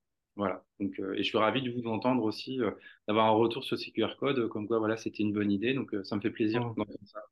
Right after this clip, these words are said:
Speaker 1: Et je, voilà, je transmettrai à mon éditeur, il sera très heureux. <laughs>
Speaker 2: Ouais, non, c'est une super bonne idée. Ça fait, il y a un côté pratique, du coup,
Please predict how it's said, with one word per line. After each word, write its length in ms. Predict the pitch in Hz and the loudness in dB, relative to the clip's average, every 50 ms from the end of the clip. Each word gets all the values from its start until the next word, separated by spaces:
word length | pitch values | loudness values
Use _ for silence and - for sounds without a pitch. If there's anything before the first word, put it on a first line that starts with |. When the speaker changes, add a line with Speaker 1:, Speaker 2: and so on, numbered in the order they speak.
| _ _ | _ _
Speaker 1:
Et 100 | - 101 | -6 -6
je, 100 | 98 101 | -4 -4
voilà, 200 | 98 98 98 101 | -4 -2 -2 -2
je 80 | 101 - | -2 -2
transmettrai 460 | - 113 - - 113 107 - - 127 | -4 -4 -4 -2 -4 -4 0 0 2
à 20 | 123 | 2
mon 180 | 117 110 107 | 2 2 0
éditeur, 300 | 104 98 101 98 120 131 | 0 -2 -4 -2 -2 -2
il 60 | 135 | -2
sera 140 | 131 - 95 | -4 -6 -8
très 160 | - - 127 | -8 -6 -6
heureux. 260 | 117 113 107 98 90 - _ _ _ _ | -4 -4 -4 -6 -8 -10 _ _ _ _
<laughs> 260 | - - - - - - | -20 -14 -12 -10 -4 -2
Speaker 2:
Ouais, 160 | 135 131 120 | 0 2 2
non, 140 | 123 120 120 | 2 0 -2
c'est 100 | - 110 | -4 -8
une 100 | 98 95 | -10 -12
super 240 | - - - 156 | -4 0 2 2
bonne 160 | 147 147 143 147 | 4 4 4 4
idée. 280 | 147 139 143 147 160 | 4 4 4 2 2
Ça 180 | 156 - 160 151 | 2 2 2 2
fait, 140 | 151 - 160 | 2 0 -4
il 100 | 165 135 | 0 4
y 80 | 127 | 6
a 100 | 123 127 | 6 6
un 80 | 127 120 | 6 4
côté 240 | - - 139 - 151 | 2 0 0 0 2
pratique, 380 | - - 147 - - 170 156 | 4 2 2 2 0 -4 -4
du 140 | 135 127 127 | -4 -6 -8
coup, 200 | - - 165 165 | -6 -6 -8 -8